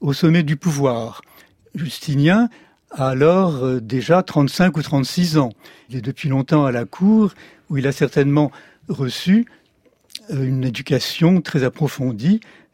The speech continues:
dans les divers domaines, en particulier du droit et sans doute de la rhétorique. Et dès cette époque-là,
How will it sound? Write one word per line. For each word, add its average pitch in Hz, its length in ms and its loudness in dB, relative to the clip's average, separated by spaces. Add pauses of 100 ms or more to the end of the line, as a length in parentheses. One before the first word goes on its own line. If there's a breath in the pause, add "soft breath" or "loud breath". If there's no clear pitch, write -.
dans 147 400 0
les 127 140 -2
divers 127 240 -2
domaines, 135 440 2
en 131 80 0
particulier 135 540 -4
du 131 120 -6
droit 139 580 0
et 117 120 -6 (320 loud breath)
sans - 160 -12
doute 135 160 -4
de 131 80 -4
la 123 100 -4
rhétorique. 127 720 -4 (460 loud breath)
Et 151 340 2 (340)
dès 147 420 0 (280)
cette - 280 -6
époque-là, 170 580 2